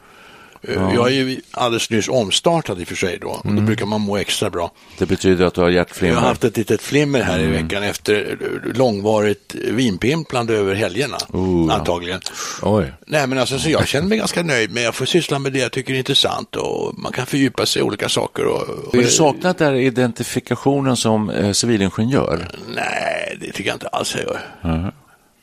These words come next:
Speaker 2: Vad skönt.
Speaker 1: Ja.
Speaker 2: För det, för det gör nämligen jag. Jag kan, eh, jag kan sakna det.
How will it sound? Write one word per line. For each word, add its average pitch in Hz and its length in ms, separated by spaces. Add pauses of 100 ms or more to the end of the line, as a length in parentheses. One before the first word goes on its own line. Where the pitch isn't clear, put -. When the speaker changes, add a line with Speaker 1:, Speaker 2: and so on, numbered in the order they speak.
(340)
Speaker 2:
Vad - 120
skönt. - 500
Speaker 1:
Ja. - 380 (560)
Speaker 2:
För 110 160
det, 110 100
för 131 140
det 170 80
gör 165 240
nämligen 113 360
jag. 82 360
Jag 104 140
kan, 135 300
eh, 123 60 (460)
jag 113 180
kan 127 140
sakna 95 420
det. 76 220